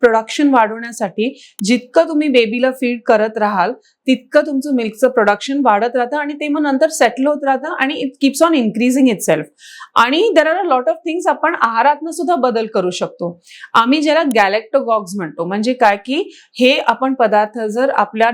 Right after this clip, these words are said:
डाएटमध्ये इन्क्लूड केले तर मिल्कचं प्रोडक्शन वाढतं. तर ते कुठले कुठले पदार्थ आहेत? एक तर, अ, मिल्क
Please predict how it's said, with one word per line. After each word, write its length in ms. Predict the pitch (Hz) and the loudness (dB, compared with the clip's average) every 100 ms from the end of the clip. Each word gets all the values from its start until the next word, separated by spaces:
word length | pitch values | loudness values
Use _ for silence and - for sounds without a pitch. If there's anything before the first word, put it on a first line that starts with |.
| 208 | 2
डाएटमध्ये 460 | 185 196 226 226 | 0 -2 -8 -8
इन्क्लूड 360 | 214 202 214 214 | -8 -4 -4 -2
केले 220 | 220 190 226 | -2 0 2
तर 80 | |
मिल्कचं 480 | 311 254 240 226 294 | 4 4 2 0 -2
प्रोडक्शन 520 | 294 233 202 - 254 240 | 2 2 2 0 -2 2
वाढतं. 380 | 185 - - 180 _ _ - | 0 0 -12 -16 _ _ 0
तर 80 | 254 254 | 2 2
ते 80 | |
कुठले 300 | 285 285 269 | 0 2 2
कुठले 260 | 277 277 269 | 2 2 2
पदार्थ 420 | 269 214 196 175 | 4 2 2 -2
आहेत? 260 | 190 190 196 - _ _ | -6 -6 -12 -14 _ _
एक 280 | - 247 247 277 | 2 2 4 2
तर, 260 | 269 262 | 2 2
अ, 280 | 262 240 220 | 2 2 2
मिल्क 300 | 208 240 196 | 2 0 -2